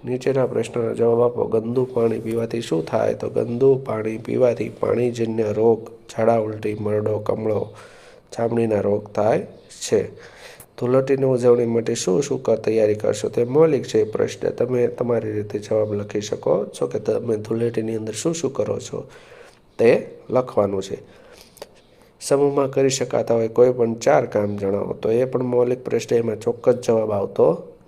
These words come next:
નથી. એમાં તમે સમૂહમાં કરી શકો એવા કામ તમારે લખવાના છે. પ્રશ્ન ત્રણ છે, ટી વી સિવાય તમને મનોરંજન માટે બીજી કઈ વસ્તુનો ઉપયોગ કરો છો? તો રમત છે,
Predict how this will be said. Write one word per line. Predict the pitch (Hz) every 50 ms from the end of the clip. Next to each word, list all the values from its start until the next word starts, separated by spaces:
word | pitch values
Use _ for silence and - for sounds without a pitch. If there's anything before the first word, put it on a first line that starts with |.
| -
નથી. | 170 175 175 - 131 123
એમાં | 120 120 117 113
તમે | - 127 127 123
સમૂહમાં | 117 - - 135 143 143 139 135 131 127 127
કરી | - 156 165 160
શકો | - - 127 - - 117 113
એવા | 113 113 113 110 -
કામ | - - - 139 123 120
તમારે | 120 - 113 - 104 101 101 104 101 98
લખવાના | - - - - - - 117 - 117 127 175 262 - - - - - _ _ _ _
છે. | - - 113 104 - - - - - - - - - - - - - - - - _ _ _ _ _ _ _ _ _ _ _ _ _ _ _ _ _ _ _ _ _ _ _ _ - - - - _ _ _ _ _ - _ - - - - - - -
પ્રશ્ન | - 117 120 120 - 147 143
ત્રણ | 139 - 139 143 143 135
છે, | 131 - 117
ટી | 117 - 143 143
વી | 139 139
સિવાય | 131 - 135 135 135 131
તમને | 127 - 123 123 123 123
મનોરંજન | 120 117 120 123 123 123 123 123 120 117 120 117 117
માટે | 123 120 113 113
બીજી | - 120 117 123
કઈ | 120 - - 185
વસ્તુનો | 180 147 135 131 - - 120 110 117 110
ઉપયોગ | 107 110 110 107 107
કરો | 107 - - 104 104
છો? | 104 - - -
તો | 107 - - 107 -
રમત | 113 107 113 120 117 113 - -
છે, | - - 117 110 107 - -